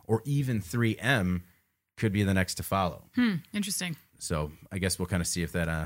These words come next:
Speaker 1: that actually happens. All right, <clears throat> moving on to our next most popular story.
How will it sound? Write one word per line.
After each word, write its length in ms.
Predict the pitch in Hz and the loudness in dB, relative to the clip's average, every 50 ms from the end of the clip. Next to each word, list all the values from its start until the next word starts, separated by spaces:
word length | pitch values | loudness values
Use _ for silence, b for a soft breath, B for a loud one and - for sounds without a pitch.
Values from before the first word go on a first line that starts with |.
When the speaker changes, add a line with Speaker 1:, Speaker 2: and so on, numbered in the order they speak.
| 78 - - | -6 -10 -10
Speaker 1:
that 160 | - 80 82 | -8 -6 -4
actually 300 | 80 82 80 - - 80 | -4 -4 -4 -4 -2 0
happens. 340 | 87 90 85 - 73 71 - B B B B B B B B B B | 0 0 0 0 -4 -10 -12 B B B B B B B B B B
All 80 | 139 | 8
right, 180 | 143 123 92 - _ _ _ - | 8 8 6 2 _ _ _ -6
<clears throat> 460 | - 139 156 131 107 80 - - - - | -2 -2 0 0 -2 -4 -6 -10 -4 2
moving 300 | 120 139 165 180 165 151 | 6 8 10 10 10 10
on 120 | 135 123 | 8 6
to 140 | - 127 120 | 6 4 4
our 100 | 107 101 | 4 6
next 220 | 101 98 92 - | 4 2 0 -2
most 160 | 101 90 - | -4 -6 -4
popular 360 | - 85 80 - - 73 71 71 | -4 -4 -4 -4 -4 -8 -8 -8
story. 340 | - - 71 58 50 50 | -8 -8 -8 -10 -10 -12